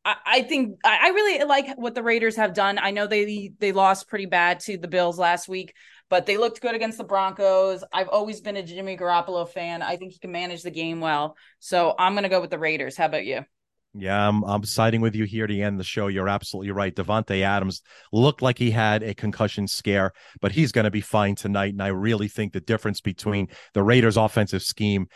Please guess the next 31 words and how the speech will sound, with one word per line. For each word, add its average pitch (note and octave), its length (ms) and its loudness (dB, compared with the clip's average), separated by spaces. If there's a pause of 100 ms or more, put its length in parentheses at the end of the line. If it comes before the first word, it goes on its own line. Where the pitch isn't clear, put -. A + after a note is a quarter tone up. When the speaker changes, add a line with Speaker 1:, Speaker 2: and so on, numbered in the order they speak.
(140)
Speaker 2:
and G2 120 0
what G#2 160 2
Pittsburgh A2 380 0
had G#2 160 0
to F#2+ 80 0
put G#2+ 260 -2
up A2 180 0
with, F#2+ 200 -2
with E2+ 160 -10
Cleveland, F#2+ 480 -2 (480)
definitely A2+ 420 0
two G#2 200 -2
different G2+ 380 -2
ones. F#2+ 340 -2
And F#2 60 0
I F#2+ 60 0
think G2+ 240 -4
that E2+ 160 -2
Vegas F#2+ 360 -4 (100)
gets G2 240 -2
the - 160 -4
upper G2 240 -2
hand G2+ 280 0
here. F#2 300 -8 (240)
They G#2 80 2
get G#2 160 0
the G2 80 -2
win F#2 140 0
in E2+ 80 -2
the E2+ 80 -4
cover. E2 340 -2